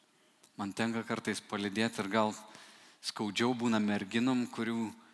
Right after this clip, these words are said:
kažkas nepasirinko. Ir jinai galvoja, „Kaip čia dabar su tam, su tuo mano gyvenimu?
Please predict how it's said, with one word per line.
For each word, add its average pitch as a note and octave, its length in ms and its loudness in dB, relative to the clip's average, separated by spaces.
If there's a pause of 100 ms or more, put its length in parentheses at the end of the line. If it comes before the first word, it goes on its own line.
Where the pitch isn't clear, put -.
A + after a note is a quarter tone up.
(260)
kažkas - 420 -2
nepasirinko. G#2+ 840 -2 (1000)
Ir G2 100 -4
jinai G#2 180 0
galvoja, G#2 380 -2
„Kaip B2 220 -2
čia - 140 -4
dabar G#2+ 280 -2
su - 160 -6
tam, A2 320 -6
su - 140 -6
tuo G2+ 120 -6
mano G2+ 240 -2
gyvenimu? F2+ 500 -6